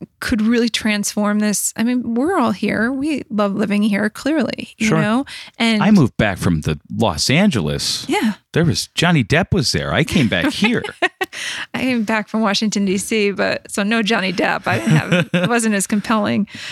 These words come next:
Speaker 1: Um, but, you know.
Speaker 3: But you had Paul Ryan.
Speaker 1: Oh, yes.
Speaker 3: <laughs>
Speaker 1: Hot. Um,
Speaker 3: Eight percent body fat.
Speaker 1: <laughs> But, you know, that's, it's, and I, I felt, I didn't, didn't think I was gonna stay here at the time and fell back in love,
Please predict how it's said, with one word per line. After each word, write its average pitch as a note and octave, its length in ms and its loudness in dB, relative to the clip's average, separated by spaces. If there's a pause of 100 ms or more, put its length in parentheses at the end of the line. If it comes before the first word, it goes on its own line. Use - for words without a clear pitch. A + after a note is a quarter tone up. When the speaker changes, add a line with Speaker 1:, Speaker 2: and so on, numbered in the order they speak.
(220)
Speaker 1:
Um, G#3+ 340 0
but, G3 420 0
you B3+ 140 2
know. G#3+ 80 2
Speaker 3:
But F3+ 100 2
you A#2+ 80 4
had G2+ 180 0
Paul G2 280 2
Ryan. E2+ 520 0
Speaker 1:
Oh, A3 440 2
yes. G3+ 720 0
Speaker 3:
<laughs> - 160 -2
Speaker 1:
Hot. C#3+ 840 -4 (440)
Um, G#3+ 300 0
Speaker 3:
Eight G3+ 40 -6
percent - 400 0
body E2+ 240 0
fat. - 440 0
Speaker 1:
<laughs> - 580 -2 (760)
But, B3 160 0
you C4+ 120 0
know, A#3 180 0
that's, B3+ 480 -2
it's, - 760 -6 (200)
and G#3+ 160 0
I, G#3 260 0 (160)
I G3 180 -2
felt, G#3 220 -2
I G#3 120 -2
didn't, G3+ 420 -6
didn't A3 240 0
think A#3 160 0
I A#3+ 60 0
was A#3+ 160 -4
gonna C4 180 -2
stay E4 220 -2
here C4 140 -2
at A3 100 0
the F#3+ 60 -4
time G#3+ 240 0
and G#3+ 100 -2
fell A#3 140 -2
back A#3+ 260 -6
in B3 140 -2
love, - 380 -8